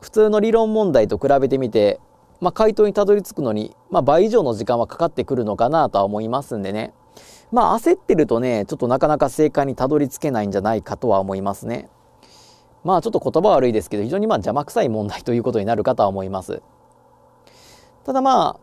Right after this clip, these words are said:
あ、あの、原価計算の基準なんかをね、まあ、直前期に、あのー、まあ、基準の原文なんかもね、ある程度目を通していた方で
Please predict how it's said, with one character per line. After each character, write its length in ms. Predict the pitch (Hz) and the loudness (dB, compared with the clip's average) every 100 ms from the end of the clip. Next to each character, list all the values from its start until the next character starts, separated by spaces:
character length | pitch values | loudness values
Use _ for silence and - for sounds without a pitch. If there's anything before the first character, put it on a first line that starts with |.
| - | -6
あ、 60 | 175 | -2
あ 40 | |
の、 100 | 175 | 0
原 140 | 175 190 | 2 2
価 120 | 190 | 2
計 160 | 196 180 | 2 2
算 200 | 131 110 | 0 -4
の 100 | 101 | -6
基 160 | 135 | -6
準 320 | 120 139 131 - | -4 -4 -6 -6
な 120 | 143 | -6
ん 80 | 113 | 0
か 100 | 101 | 0
を 80 | |
ね、 240 | 113 135 143 | -2 -6 -8
ま 100 | 147 | -8
あ、 40 | 139 | -4
直 200 | 143 160 | -4 -2
前 200 | 170 156 | -4 -2
期 120 | 117 | -4
に、 220 | 107 98 _ _ _ - | -4 -8 _ _ _ -8
あ 140 | 127 | -4
の 380 | 123 120 120 117 | -2 0 2 2
ー、 20 | |
ま 80 | 139 | 0
あ、 20 | |
基 120 | 156 | -4
準 160 | 139 151 | -2 0
の 100 | 135 | 0
原 140 | 139 | 0
文 200 | 151 151 | 0 0
な 120 | 165 175 | 0 0
ん 60 | |
か 100 | 110 | 0
も 100 | 104 | -2
ね、 240 | 113 123 _ _ _ _ - | -4 -8 _ _ _ _ -4
あ 80 | 135 | 0
る 60 | 151 | 2
程 160 | 180 | 4
度 120 | 127 113 | 4 2
目 120 | 151 | 0
を 80 | 113 | 0
通 200 | 135 131 | -2 -2
し 40 | |
て 80 | 117 | -2
い 40 | |
た 100 | 107 | -2
方 240 | 120 120 123 | 0 0 0
で 200 | 110 | 0